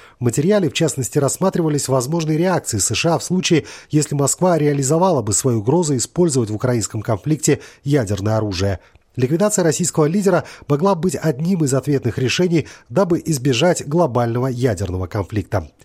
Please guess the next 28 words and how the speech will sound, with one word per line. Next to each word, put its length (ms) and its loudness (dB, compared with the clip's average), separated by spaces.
При 100 2
этом 160 -2
официальный 480 0
представитель 540 0
американской 500 -2
администрации, 640 0
в 20 -8
том 140 -4
числе 260 0
лично 380 -2
президент 380 -2
Байден, 360 0
не 140 0
раз 240 2
заверяли, 500 2
что 200 -2
не 100 0
стремятся 500 0
к 60 -2
свержению 520 0
Владимира 440 -2
Путина, 420 0
несмотря 440 -2
на 100 0
глубокое 520 0
неприятие 680 0
его 300 -2
действий. 560 -4